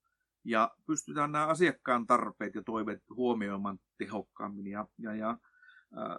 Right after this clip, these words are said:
suuntaamaan omaa toimintaa vähän paremmin niihin asiak-, asiakastoiveita vastaaviin suuntiin.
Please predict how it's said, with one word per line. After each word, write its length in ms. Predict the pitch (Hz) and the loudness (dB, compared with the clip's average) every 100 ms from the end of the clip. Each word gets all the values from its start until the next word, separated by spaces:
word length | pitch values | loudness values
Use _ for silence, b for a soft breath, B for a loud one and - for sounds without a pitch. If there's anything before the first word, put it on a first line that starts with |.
| - | -10
suuntaamaan 800 | - - - 208 175 135 110 110 | -16 -10 0 2 6 8 8 8
omaa 240 | 117 117 98 | 6 2 2
toimintaa 500 | 104 101 101 107 - | 0 -4 -4 -6 -6
vähän 260 | 113 107 - - 50 - _ - _ _ _ - - - _ _ _ _ - | -6 -8 -10 -20 -20 -20 _ -20 _ _ _ -20 -20 -20 _ _ _ _ 4
paremmin 500 | 147 143 120 107 110 | 8 10 8 2 -2
niihin 280 | 120 107 110 | -6 -6 -6
asiak-, 360 | - 127 117 - | -6 -4 -4 -2
asiakastoiveita 920 | 156 147 131 120 _ _ 120 104 101 | 0 2 2 0 _ _ -4 -2 -2
vastaaviin 400 | 101 - - 95 | -6 -6 -6 -6
suuntiin. 420 | 98 92 - - | -6 -8 -10 -20